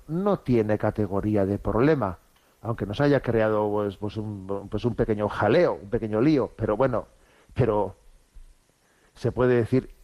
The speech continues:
que todos los problemas sean como ese, ¿eh? Los que acontecen, pues porque hemos cometido errores, me explico, errores, pero un error es, mm, no,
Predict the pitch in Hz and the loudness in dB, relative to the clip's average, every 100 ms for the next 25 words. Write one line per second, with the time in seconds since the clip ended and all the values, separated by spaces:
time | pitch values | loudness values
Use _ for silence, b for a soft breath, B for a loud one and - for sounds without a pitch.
0 | - _ _ 123 - 131 143 113 113 - | -20 _ _ -2 0 0 0 0 -2 -2
1 | 107 98 104 101 - 104 104 - 98 117 | -4 0 0 0 -2 -2 -2 -4 -2 -2
2 | - 110 87 - - 107 - - b b | 0 -2 -2 -8 -8 -6 -6 -12 b b
3 | b 110 - 101 - 101 127 113 127 127 | b -6 -2 -2 -2 -2 -2 0 0 -2
4 | 107 - 101 - 113 120 - 143 117 107 | -6 -6 -8 -4 -2 -2 0 -2 0 -2
5 | - - - 117 107 135 143 95 - 95 | -2 -4 0 0 2 2 0 -2 -8 -14
6 | 95 139 147 101 98 139 131 90 - b | -12 -4 -4 -2 -2 0 0 -4 -8 b
7 | b b - 110 143 156 147 143 147 147 | b b 0 4 4 4 2 2 2 0
8 | - - b b b b 110 120 113 113 | -2 -18 b b b b -8 -6 -8 -10
9 | 104 107 107 104 | -12 -12 -6 -6